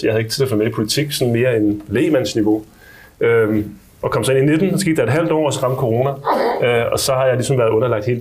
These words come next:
den måde, vi lavede lovgivning på. Så det er ligesom min referenceramme. <laughs> Så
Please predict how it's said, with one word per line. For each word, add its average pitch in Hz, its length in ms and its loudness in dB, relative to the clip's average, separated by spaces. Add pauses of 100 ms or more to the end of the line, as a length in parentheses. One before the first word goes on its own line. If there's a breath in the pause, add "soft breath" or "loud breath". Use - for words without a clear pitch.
den 127 200 0
måde, 107 220 4
vi 110 80 2
lavede 98 200 2
lovgivning 101 380 0
på. 107 120 0
Så 107 100 -2
det 156 120 0
er 156 40 4
ligesom 151 220 2
min 160 200 2
referenceramme. 120 680 -2 (500 loud breath)
<laughs> - 480 -4
Så - 80 0